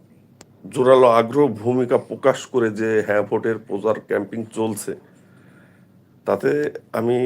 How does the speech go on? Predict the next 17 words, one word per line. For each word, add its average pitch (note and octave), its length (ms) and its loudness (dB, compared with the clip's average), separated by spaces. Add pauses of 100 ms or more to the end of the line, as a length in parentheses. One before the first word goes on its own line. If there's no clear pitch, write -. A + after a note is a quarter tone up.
(600)
এটা A#2+ 180 0 (1400)
আপনাদেরকে A2+ 640 -4 (300)
এক A#2+ 80 -4 (140)
হাজার A#2+ 420 4 (100)
বার A2+ 120 4 (160)
নিশ্চিত A2+ 400 -8 (140)
দিতে G#2+ 240 -4
পারি, G#2+ 200 -2 (1080)
যে - 180 -2 (100)
কোনো C#3+ 160 2 (180)
বিনিময়ে, A#2+ 420 -2
যে A#2 120 -4
কোনো B2 120 -2 (120)
মূল্যে A2+ 480 0 (920)
হ্যাঁ G2+ 280 0
ভোট A2+ 260 2 (360)
জয়যুক্ত F2 420 -2